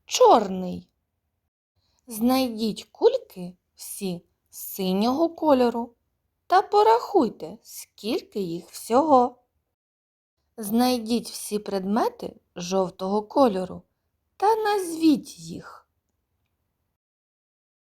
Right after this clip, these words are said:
Знайдіть всі предмети зеленого кольору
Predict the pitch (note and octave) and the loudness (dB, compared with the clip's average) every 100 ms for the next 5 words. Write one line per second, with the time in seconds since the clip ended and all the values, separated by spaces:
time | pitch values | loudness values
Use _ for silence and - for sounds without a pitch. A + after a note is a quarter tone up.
0 | _ _ _ _ G3+ - G#3 A#3 B3 G#3+ | _ _ _ _ -14 -2 0 2 0 0
1 | A#3 F3+ - - G3 G3+ G3+ G#3+ C4+ A#4 | -2 -2 -18 -12 -10 -4 -2 0 0 0
2 | - F3+ - - F#3+ F#3+ F#3 F#3 F#3 G3 | -6 -14 -14 -14 -6 -2 0 0 -2 -2
3 | B3+ - D4+ F3+ D#3+ E3 | -4 0 0 0 -6 -14